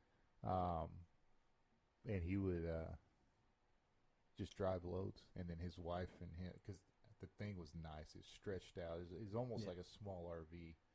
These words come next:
Speaker 2: I'll have to show you a picture of my uncle's, man. He's got, like, a cab on. It's like a super cabin or whatever they
Speaker 1: Yeah.
Speaker 2: call it on his. He's got this truck that is like a,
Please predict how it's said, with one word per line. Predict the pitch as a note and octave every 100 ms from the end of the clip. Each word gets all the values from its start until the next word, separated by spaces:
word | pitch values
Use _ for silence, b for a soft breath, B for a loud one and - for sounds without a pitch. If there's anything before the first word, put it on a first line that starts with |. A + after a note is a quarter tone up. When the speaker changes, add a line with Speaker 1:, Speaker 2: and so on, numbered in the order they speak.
| _
Speaker 2:
I'll | -
have |
to | -
show | - D#3+
you | D3+
a |
picture | - D3 D#3
of | C3
my | B2+ C3
uncle's, | C#3 A#2 A2
man. | B2+ B2+
He's | C#3 C3
got, | C#3+ C#3+
like, | B2 A#2+
a | A2 -
cab | - B2 B2 A2+
on. | A2+
It's | A2
like | - -
a |
super | - B2+ B2+ B2+
cabin | C#3 C3 C#3 C#3+
or | C#3
whatever | D3 D3+ D3
they | D3+
Speaker 1:
Yeah. | D3+
Speaker 2:
call | D#3 D3+
it | D3+
on | D3 C#3+
his. | B2+ - - -
He's | C#3+
got | D3 C#3+
this | B2
truck | - - B2
that | A#2+ A2+
is | G#2+ G#2 - - b b b b b b -
like | -
a, | F#2+